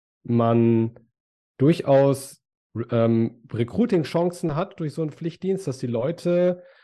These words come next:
auch ob jetzt zivil oder innerhalb der Bundeswehr, sie haben halt die Chance, sich zu orientieren. Sie können mal reinschnuppern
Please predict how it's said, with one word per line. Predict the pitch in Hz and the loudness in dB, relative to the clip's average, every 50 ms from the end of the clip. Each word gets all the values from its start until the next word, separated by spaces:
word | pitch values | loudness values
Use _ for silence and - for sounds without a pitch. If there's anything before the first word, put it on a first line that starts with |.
| _ _ _ - | _ _ _ -6
auch | 127 131 139 156 170 185 175 - - - _ _ _ _ _ _ - | -2 0 2 2 2 0 -2 -4 -12 -20 _ _ _ _ _ _ -14
ob | 151 - - | -10 -4 -4
jetzt | 190 185 190 190 - - | -4 -4 -4 -8 -12 -10
zivil | - 196 170 175 196 226 226 214 | -8 -8 -6 -4 -4 -2 -2 -2
oder | 190 175 180 175 170 | -2 0 0 0 -2
innerhalb | 170 170 160 165 160 - | -2 -2 -4 -4 -6 -6
der | 147 | -8
Bundeswehr, | 127 120 135 151 151 131 - - 117 107 107 | -6 -6 -4 -4 -4 -6 -6 -6 -4 -4 -4
sie | 104 123 120 | -4 -4 -4
haben | 127 147 165 | -2 -2 -2
halt | 165 156 - | -2 -2 -4
die | 127 | -8
Chance, | 120 - 135 143 170 156 - | -8 -6 -4 -4 -4 -6 -8
sich | 156 135 - | -10 -12 -12
zu | - - 151 | -10 -8 -6
orientieren. | - 135 127 120 120 110 120 - - 175 180 165 - 87 76 78 80 98 _ _ _ _ _ _ _ _ _ _ _ _ _ | -4 -4 -4 -4 -4 -6 -6 -6 -4 -2 -2 -2 -4 -6 -12 -14 -16 -18 _ _ _ _ _ _ _ _ _ _ _ _ _
Sie | - 117 110 | -12 -12 -8
können | - 135 147 147 | -4 -2 0 0
mal | 143 135 | 0 0
reinschnuppern | 123 139 147 165 - - - 107 87 - - 87 - - - 120 | 0 0 -2 -2 -4 -6 -10 -10 -10 -8 -10 -12 -12 -14 -18 -20